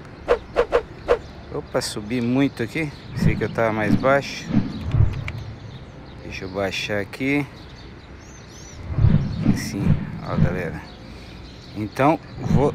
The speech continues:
tô dentro da cidade, tá? Deixa eu baixar aqui. A cinquenta metros de altura aqui.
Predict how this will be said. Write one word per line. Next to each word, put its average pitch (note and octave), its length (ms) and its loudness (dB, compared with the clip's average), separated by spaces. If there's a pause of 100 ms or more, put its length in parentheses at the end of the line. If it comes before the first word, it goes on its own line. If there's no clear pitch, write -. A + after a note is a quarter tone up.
(140)
tô C#3 140 6
dentro E3 400 6
da F3 140 12
cidade, C3+ 880 8 (360)
tá? B2 120 0
Deixa A#2+ 260 -4
eu G2+ 40 -4
baixar G2 460 -2
aqui. D3+ 420 -4 (1700)
A G#2 60 -8
cinquenta C3 580 6
metros B2+ 340 6
de B2 80 8
altura A2+ 380 6
aqui. - 260 -2